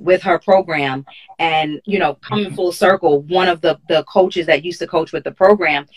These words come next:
he used to try to recruit my daughter. My daughter actually could shoot the ball really well, but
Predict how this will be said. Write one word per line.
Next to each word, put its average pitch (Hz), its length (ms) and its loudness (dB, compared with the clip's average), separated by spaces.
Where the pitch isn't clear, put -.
he 226 120 -2
used 214 100 0
to 196 60 -4
try 196 180 4
to 170 80 4
recruit 160 260 -4
my 147 140 -6
daughter. 147 500 -2
My 151 140 -6
daughter 202 260 2
actually 156 420 -6
could 165 200 -8
shoot - 240 -12
the 156 80 -16
ball 147 240 -4
really 147 240 -6
well, 151 240 0
but 143 180 -8